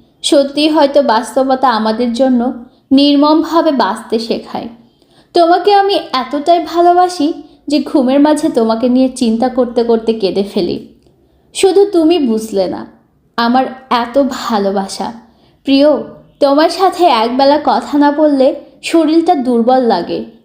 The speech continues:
দম বন্ধ হয়ে যায়, নিঃশ্বাস নিতে কষ্ট হয়, চোখ দিয়ে নিজের অজান্তেই পানি গড়িয়ে পড়ে, অজান্তেই বালিশ ভিজে যায়। দিন শেষে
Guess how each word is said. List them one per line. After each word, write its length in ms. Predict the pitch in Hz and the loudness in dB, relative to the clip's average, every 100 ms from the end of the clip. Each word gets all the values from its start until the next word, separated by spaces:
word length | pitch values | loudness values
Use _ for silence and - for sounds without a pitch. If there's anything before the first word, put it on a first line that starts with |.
| - | -4
দম 300 | 240 233 233 | 0 2 2
বন্ধ 400 | 214 196 220 240 | 0 0 -4 -2
হয়ে 340 | 214 208 190 | -2 -2 -6
যায়, 240 | 190 - - - _ - | -6 -8 -10 -14 _ 0
নিঃশ্বাস 460 | 247 233 285 277 | 0 2 -2 0
নিতে 200 | 269 262 262 | -2 -2 0
কষ্ট 340 | 202 202 - | -2 -4 -6
হয়, 320 | 214 - 185 - - _ - | -8 -6 -10 -10 -16 _ -2
চোখ 220 | 320 320 | 0 2
দিয়ে 260 | 285 339 311 | 2 2 4
নিজের 400 | 302 277 320 302 | 4 4 4 4
অজান্তেই 600 | 220 240 254 262 285 294 | 2 0 0 0 0 0
পানি 300 | 277 208 226 | -2 -2 -2
গড়িয়ে 400 | 220 202 202 196 | -2 -2 -2 -2
পড়ে, 340 | 175 175 170 - _ _ - | -2 -2 -4 -10 _ _ -4
অজান্তেই 560 | 226 233 254 254 254 254 | -2 0 0 0 0 0
বালিশ 440 | 214 196 214 - | 0 -2 -6 -8
ভিজে 320 | - 208 196 190 | -10 -8 -6 -6
যায়। 220 | 131 110 - _ _ _ _ 254 | -6 -8 -14 _ _ _ _ 2
দিন 180 | 285 | 4
শেষে 540 | 294 320 330 302 302 | 2 2 0 2 0